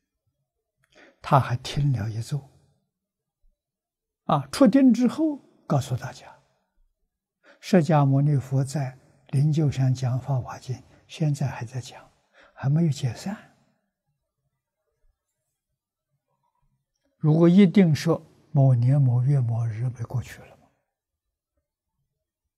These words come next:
啊，这什么？机感相应，哎，时间隔一千年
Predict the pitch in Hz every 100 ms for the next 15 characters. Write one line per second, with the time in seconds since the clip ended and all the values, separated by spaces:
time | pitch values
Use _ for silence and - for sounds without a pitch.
0 | _ _ _ _ _ _ _ _ - 143
1 | 127 151 127 120 - _ - 180 175 170
2 | 147 117 104 135 135 - 131 135 147 127
3 | - _ _ _ _ _ - 127 - _
4 | _ _ _ _ _ _ _ - - 131
5 | 143 139 143 135 - 180 147 208 131 -
6 | 151 127 110 120